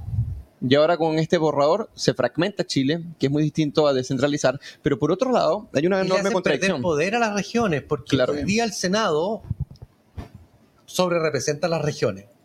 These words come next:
Speaker 2: Santiago elige, tiene el cuarenta por ciento de la población y elige cinco senadores.
Speaker 1: Claro.
Speaker 2: Sobre cincuenta. El resto son todos de regiones
Speaker 1: Claro.
Speaker 2: y participan en todo el proceso legislativo.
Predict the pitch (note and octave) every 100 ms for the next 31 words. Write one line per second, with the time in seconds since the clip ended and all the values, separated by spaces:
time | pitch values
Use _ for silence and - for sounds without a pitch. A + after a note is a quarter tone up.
0 | _ - - - C3 - E3+ D#3 D#3 -
1 | D#3 C#3 C3 B2 - - D3 C#3+ C#3 D3+
2 | F3 D#3+ F3+ F3 D#3+ C#3+ C3+ F3 E3 C#3+
3 | C#3 A#2+ D3 D3+ - F3+ F#3 A#2 - -
4 | - G2 - _ _ _ _ _ - C3+
5 | C3 C#3+ D#3+ B2 G2 G#2 _ _ _ _
6 | _ _ _ _ D3+ D3 F3 F3 D#3+ D#3
7 | - F3 E3+ D3+ B2+ G#3 C#3 G#2+ G#2+ A2
8 | - F3 D3+ G3+ F3+ - C4 C4 A#3+ G3+
9 | F#3 F3+ D3 C#3+ B2+ G2+ G2 G#2+